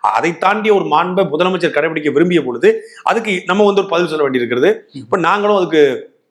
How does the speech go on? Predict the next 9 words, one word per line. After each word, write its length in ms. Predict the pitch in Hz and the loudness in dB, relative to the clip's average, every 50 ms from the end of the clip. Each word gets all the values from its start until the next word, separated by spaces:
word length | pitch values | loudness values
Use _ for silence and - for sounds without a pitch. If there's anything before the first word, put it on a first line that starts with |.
| _ _ _ - - - | _ _ _ -20 -14 -10
மா-, 200 | - - 131 139 | -2 -2 -2 0
மாண்போடு 400 | 131 131 139 156 156 151 156 - | 0 0 0 0 0 0 0 0
நடந்து 280 | 131 127 127 143 151 123 | 0 -2 -2 0 0 0
கொள்றோங்கிற 360 | 131 127 123 127 123 117 120 123 | 0 0 0 -2 -2 -2 -2 -4
அடிப்படையில 240 | 123 123 - - 220 | -2 -2 -2 -2 0
மு 120 | 190 180 | -2 0
க 100 | 170 175 | -2 -2
முத்துடைய 360 | 160 151 143 131 143 147 156 | -2 -2 0 0 0 0 0
மரணத்துக்கு 400 | 143 135 135 143 143 - 180 175 | -2 -2 -2 -4 -4 -2 -2 -2